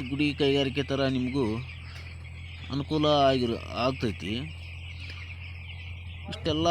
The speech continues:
ಅನುಕೂಲ ಐತೆ. ಮತ್ತು ನಿಮಗೆ ಕೋಳಿಲಿಂದ ತಿಪ್ಪೆ ಗೊಬ್ಬರ ಸಿಗುತ್ತೆ, ತೋಟ ಇದ್ದವ್ರಿಗಂತೂ ದೊಡ್ಡ ಅನುಕೂಲ. ಮತ್ತು ಹೊಲಕ್ಕೂ ಹಾಕ್ಬೋದು ಅದನ್ನು. ಹೊಲಕ್ಕೆ ಹಾಕಕ್ಕಂತೂ ಭಾರಿ ಗೊಬ್ಬರ ಅದು. ಕೋಳಿ ಇದರಲ್ಲಿಂದ ಬರುವಂಥ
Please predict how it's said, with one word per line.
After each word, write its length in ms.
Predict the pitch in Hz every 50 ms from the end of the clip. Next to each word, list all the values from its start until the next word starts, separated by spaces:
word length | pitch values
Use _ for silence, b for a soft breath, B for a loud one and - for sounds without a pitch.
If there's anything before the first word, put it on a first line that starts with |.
| 170 160 143
ಅನುಕೂಲ 280 | 139 135 127 151 170 160 139
ಐತೆ. 140 | 127 110 127 139
ಮತ್ತು 240 | 135 - - 156 151 151 156 151 151
ನಿಮಗೆ 300 | 147 151 151 139 151 151 151 151 143 - -
ಕೋಳಿಲಿಂದ 480 | 151 151 156 156 156 156 156 156 151 156 147 - -
ತಿಪ್ಪೆ 280 | - - - 165 160 - 143
ಗೊಬ್ಬರ 260 | 139 - 156 160 160 151 160
ಸಿಗುತ್ತೆ, 400 | 151 135 127 - - 123 127 131 131 131 117 - B B B B - 131
ತೋಟ 200 | 127 135 131 143 139 139 143
ಇದ್ದವ್ರಿಗಂತೂ 500 | 131 135 143 143 143 143 139 135 135 151 131 117
ದೊಡ್ಡ 160 | 110 101 - 151 151 151
ಅನುಕೂಲ. 260 | 143 113 135 123 101 82 - - B B B B B B B - - - - - - - - - - - B B B B B B B B B - 123
ಮತ್ತು 180 | 123 - 147 135 120
ಹೊಲಕ್ಕೂ 320 | 127 139 139 - - 185 143 127
ಹಾಕ್ಬೋದು 520 | 139 147 170 - 170 156 156 151 135 120 113 101
ಅದನ್ನು. 220 | 92 87 85 85 - - - - - - - - -
ಹೊಲಕ್ಕೆ 260 | 101 117 123 - 151 147
ಹಾಕಕ್ಕಂತೂ 480 | 143 147 147 139 156 147 143 165 165 160 156 135 123
ಭಾರಿ 260 | 120 123 127 135 143 143 117 90 117
ಗೊಬ್ಬರ 240 | 120 113 131 143 139 123 101
ಅದು. 120 | 80 80 - - - - - - - - - - - - - - - - - - -
ಕೋಳಿ 260 | 107 113 120 127 131 127 127 123 120 120 120 120 117 120
ಇದರಲ್ಲಿಂದ 420 | 120 113 - 117 123 120 117 113 117 110 104
ಬರುವಂಥ 360 | 107 110 117 117 117 110 104